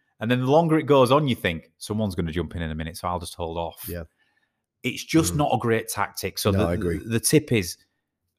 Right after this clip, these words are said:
Speaker 1: don't ask open questions. It'll kill your momentum.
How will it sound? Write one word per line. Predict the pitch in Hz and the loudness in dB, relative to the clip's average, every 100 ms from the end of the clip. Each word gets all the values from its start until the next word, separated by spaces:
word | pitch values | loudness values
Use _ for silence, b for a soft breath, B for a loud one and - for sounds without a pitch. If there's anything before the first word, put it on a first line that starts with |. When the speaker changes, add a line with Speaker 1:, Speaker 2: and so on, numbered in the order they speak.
| _ - 113 | _ -8 4
Speaker 1:
don't | 131 139 117 | 6 6 2
ask | 113 - | -2 2
open | 117 107 104 | 4 4 0
questions. | - 101 - 90 87 | 0 -2 -2 -6 -6
It'll | 95 | -6
kill | 92 131 147 | -2 0 2
your | 139 | 2
momentum. | 127 95 87 - 87 | 4 2 0 0 -2